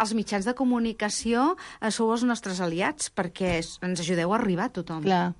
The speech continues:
Speaker 1: Per
Speaker 2: clar,
Speaker 1: tant,
Speaker 2: clar.
Speaker 1: és importantíssim.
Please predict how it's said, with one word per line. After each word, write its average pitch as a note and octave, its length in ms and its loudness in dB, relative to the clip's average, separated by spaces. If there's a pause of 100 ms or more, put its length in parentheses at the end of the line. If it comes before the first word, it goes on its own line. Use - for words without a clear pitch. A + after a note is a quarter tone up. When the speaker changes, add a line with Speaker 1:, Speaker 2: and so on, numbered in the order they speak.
Speaker 1:
Per E3 140 -16
Speaker 2:
clar, F#3 300 2
Speaker 1:
tant, B3 280 0
Speaker 2:
clar. F3+ 320 0 (140)
Speaker 1:
és G3+ 80 -6
importantíssim. F3+ 880 -2